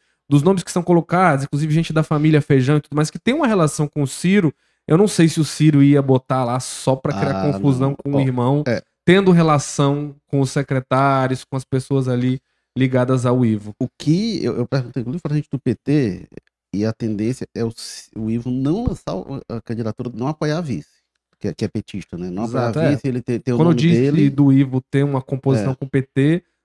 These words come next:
Speaker 1: não era com o nome da vice,
Speaker 2: É,
Speaker 1: né?
Speaker 2: agora os
Speaker 1: Outras
Speaker 2: petistas dão como certo, são do governo, o apoio à candidatura que o Ivo indicar. Então eles acham que Sobral é uma questão muito importante e tal, pra como tá.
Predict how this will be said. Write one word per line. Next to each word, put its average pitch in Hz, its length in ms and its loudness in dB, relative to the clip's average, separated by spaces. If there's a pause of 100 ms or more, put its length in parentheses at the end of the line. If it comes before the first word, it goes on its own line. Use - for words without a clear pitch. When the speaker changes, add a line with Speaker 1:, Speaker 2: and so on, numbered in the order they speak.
Speaker 1:
não 165 300 2
era 165 180 4
com 180 200 -2
o 175 40 2
nome 160 220 4
da 208 160 2
vice, 143 320 0
Speaker 2:
É, 120 160 2
Speaker 1:
né? 113 80 -12
Speaker 2:
agora 127 280 0
os 160 180 -2
Speaker 1:
Outras - 20 -12
Speaker 2:
petistas 156 640 0 (100)
dão 156 200 2
como 170 260 -2
certo, 131 640 -4 (640)
são - 240 -12
do 98 80 -6
governo, 101 580 -4 (120)
o 107 100 -6
apoio 107 580 -4 (140)
à 95 160 -6
candidatura 117 480 -4
que - 100 -12
o 110 140 -4
Ivo 101 180 -6
indicar. 110 460 -6 (380)
Então 80 180 -10
eles 85 160 -6
acham 78 160 -8
que 98 60 -10
Sobral 92 440 -6
é 87 40 -6
uma 87 100 -10
questão 95 260 -14
muito 95 200 -12
importante 117 480 -6
e - 20 -8
tal, 110 160 -6
pra 117 140 -6
como 101 180 -10
tá. 104 260 -6